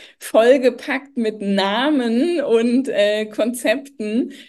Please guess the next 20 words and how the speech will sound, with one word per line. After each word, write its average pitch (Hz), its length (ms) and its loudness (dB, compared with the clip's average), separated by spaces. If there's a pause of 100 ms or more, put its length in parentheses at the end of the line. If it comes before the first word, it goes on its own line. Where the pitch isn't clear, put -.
Das, 220 340 2
äh, 208 340 0
werden 214 300 0
wir 196 180 -2
auf 190 60 -8
jeden 196 320 -2
Fall 202 260 -6
alles 190 300 -4
noch 196 280 -6
hübsch 202 260 0
aufschreiben, 196 800 0
damit, 202 500 -2
äh, 202 200 0
die 196 120 -6
Menschen 185 460 -2
das, 190 320 -2
äh, 185 360 -2
auch 185 320 -2
finden 277 540 0
können. 202 600 -2